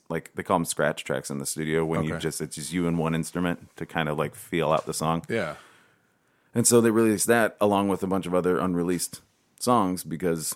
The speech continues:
Speaker 1: there's a bunch of songs that never make it to the album, especially if you're under, like, a major label and you've got twenty different people that listen to it and say, "Hey, this is the direction we're going."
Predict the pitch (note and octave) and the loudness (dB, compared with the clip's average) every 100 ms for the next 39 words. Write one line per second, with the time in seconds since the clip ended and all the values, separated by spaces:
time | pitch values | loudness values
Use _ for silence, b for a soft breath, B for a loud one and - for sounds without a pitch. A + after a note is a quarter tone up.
0 | - - F2+ E2+ E2+ F2 F2+ F2 D#2+ D#2+ | -8 -4 -2 -2 -4 -2 -2 -2 -2 0
1 | E2 E2+ E2+ D2+ D2+ F#2 D#2+ D#2 - A#2+ | 0 0 -2 -4 0 0 0 -4 0 2
2 | A2 F#2+ E2 E2 E2 D2+ D2 D#2 D#2 D#2 | 2 0 -2 -2 -2 -4 -6 -8 -4 -2
3 | D2 C#2+ - E2 D#2+ D2+ F2 D2+ D2+ D#2 | -2 -6 -6 -4 -2 0 0 0 -4 -6
4 | - D2 - _ _ _ _ - F2+ D#2+ | -6 -6 -6 _ _ _ _ -10 -4 -2
5 | D#2 E2 - F2 E2 D2+ D2 G1+ - _ | -2 -4 -6 -10 -6 -4 -4 -6 -8 _
6 | D#2 E2 D#2+ D#2 D#2 D#2 - D#2+ C#2 C#2+ | -12 -8 -6 -4 -4 -6 -4 -2 -2 -4
7 | - _ E2 E2 D#2 D2+ C2+ D2+ D2+ D2 | -10 _ -4 -2 -2 -4 -8 -6 -4 -4
8 | - C2 D2 D#2 C#2+ | -8 -8 -6 -6 -6